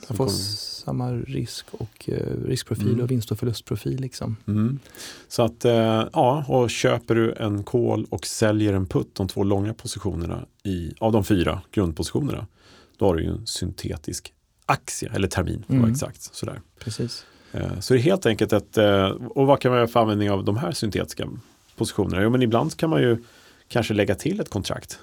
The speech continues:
Speaker 1: i en färdig strategi och
Speaker 2: Mm.
Speaker 1: få en annan syntetisk position som man är ute efter. Eh, och det kan ju vara så att man, nu är det ju så en covered call,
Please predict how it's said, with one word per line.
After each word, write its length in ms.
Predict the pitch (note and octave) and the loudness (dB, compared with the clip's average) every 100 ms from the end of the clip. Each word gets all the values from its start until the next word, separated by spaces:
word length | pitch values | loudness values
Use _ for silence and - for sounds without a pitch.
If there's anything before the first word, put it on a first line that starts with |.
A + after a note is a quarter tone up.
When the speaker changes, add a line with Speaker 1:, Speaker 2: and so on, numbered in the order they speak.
| - | -4
Speaker 1:
i 200 | C#3 A2 | 0 2
en 160 | F#2+ F#2 | 2 2
färdig 240 | F#2 F2 | 0 0
strategi 440 | - F2 F2+ - - - | -4 -6 -6 -8 -10 -6
och 160 | G2 | -2
Speaker 2:
Mm. 100 | G#2+ | 0
Speaker 1:
få 180 | A#2+ A#2+ | 2 2
en 60 | A2 | 2
annan 200 | G2 F#2+ | 2 0
syntetisk 920 | - F#2+ - C#3+ D3+ - F2+ - - | 0 -2 -2 -6 -4 -6 -6 -10 -12
position 500 | - G2 - F2+ - F#2+ | -6 -4 -2 -4 -6 -10
som 140 | - | -4
man 120 | F2 | -2
är 40 | F2 | -2
ute 200 | D#2+ E2 | -4 -8
efter. 280 | - - - _ - - - - _ - | -10 -12 -14 _ -20 -20 -18 -20 _ -8
Eh, 440 | F#2+ F2 F2 F2 | -4 -4 -4 -6
och 200 | - G#2+ | -4 -4
det 60 | G2 | -2
kan 180 | G#2 | 2
ju 60 | B2 | 4
vara 240 | C3 G#2+ | 6 4
så 140 | F#2+ F#2+ | 4 -2
att 180 | F2 - | -2 -2
man, 260 | F2+ F2 - - - _ _ | -2 -2 -8 -20 -20 _ _
nu 80 | A2 | 4
är 40 | |
det 60 | B2 | 4
ju 60 | A2+ | 4
så 120 | G#2+ | 2
en 120 | G2 | 0
covered 440 | - G2 F#2+ F2+ | 2 2 4 0
call, 380 | - C#3+ A#2 E3+ | 0 2 2 0